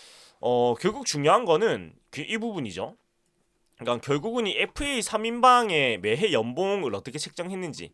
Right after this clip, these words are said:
그러니까 첫 해 많이 몰아놔가지고 그 이십사 년에 그 이 선수들의 그 연간 연봉에서, 그러니까 연간 받아가는 금액에서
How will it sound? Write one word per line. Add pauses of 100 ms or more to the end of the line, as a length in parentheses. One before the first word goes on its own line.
그러니까 (380)
첫
해
많이
몰아놔가지고 (340)
그 (100)
이십사
년에 (300)
그
이
선수들의
그 (580)
연간 (100)
연봉에서,
그러니까
연간
받아가는
금액에서